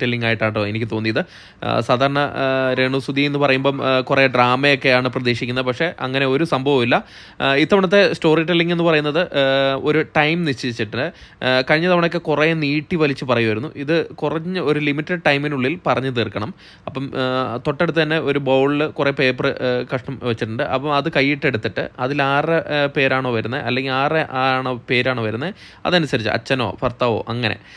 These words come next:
അപ്പം, ഏഹ്, രേണു സുധിക്ക് കിട്ടിയിരിക്കുന്ന അച്ഛനെയാണ് കിട്ടിയിരിക്കുന്നത്. വളരെ നല്ല രീതിയിൽ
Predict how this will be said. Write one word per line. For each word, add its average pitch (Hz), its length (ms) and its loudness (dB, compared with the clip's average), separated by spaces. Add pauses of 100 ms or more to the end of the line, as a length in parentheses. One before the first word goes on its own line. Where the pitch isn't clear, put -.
(200)
അപ്പം, 175 160 2 (120)
ഏഹ്, 139 160 4
രേണു 147 240 2
സുധിക്ക് 160 280 -2
കിട്ടിയിരിക്കുന്ന 143 400 -2 (140)
അച്ഛനെയാണ് 127 460 -2
കിട്ടിയിരിക്കുന്നത്. 117 460 -4 (380)
വളരെ 180 320 6 (160)
നല്ല 156 400 6
രീതിയിൽ 107 380 0